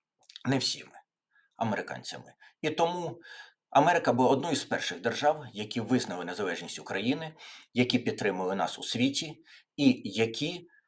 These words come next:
надали нам пропозицію, до якої українська тодішня влада виявилась не готова. Нам надали пропозицію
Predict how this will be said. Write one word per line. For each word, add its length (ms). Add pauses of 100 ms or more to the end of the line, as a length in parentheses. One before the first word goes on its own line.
(420)
надали 520
нам 340 (100)
пропозицію, 800 (300)
до 120
якої 300
українська 760
тодішня 400
влада 240
виявилась 420
не 80
готова. 420 (360)
Нам 240
надали 340
пропозицію 760